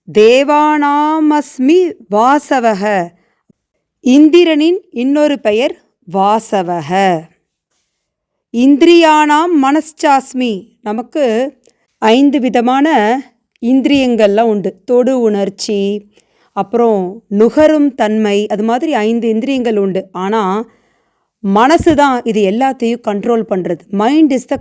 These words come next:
controller of all the senses. ஓ, பகவான் பதினைந்தாவது அத்தியாயத்துல மனசையும் இன்னொரு இந்திரியமா சொல்றார். இதுலயும் அதே தான் சொல்றார். "இந்திரியங்களில் நான் மனது" அப்படிங்கிறார்.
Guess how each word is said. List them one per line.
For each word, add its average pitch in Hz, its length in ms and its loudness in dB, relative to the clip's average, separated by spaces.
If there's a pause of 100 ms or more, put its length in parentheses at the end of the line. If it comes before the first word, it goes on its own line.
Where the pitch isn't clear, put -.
controller 262 460 -2
of 254 160 0 (160)
all 208 320 2
the 254 160 0
senses. 175 500 -4 (800)
ஓ, 120 180 -2 (160)
பகவான் 226 720 0
பதினைந்தாவது 269 720 2
அத்தியாயத்துல 226 720 -4 (420)
மனசையும் 320 720 0 (680)
இன்னொரு 330 460 4
இந்திரியமா 269 580 -2 (120)
சொல்றார். 196 480 -2 (200)
இதுலயும் 262 420 2
அதே 214 180 2
தான் 240 220 0
சொல்றார். 196 460 -2 (480)
"இந்திரியங்களில் 269 1000 0
நான் 233 500 -2 (800)
மனது" 208 720 2
அப்படிங்கிறார். 185 640 -6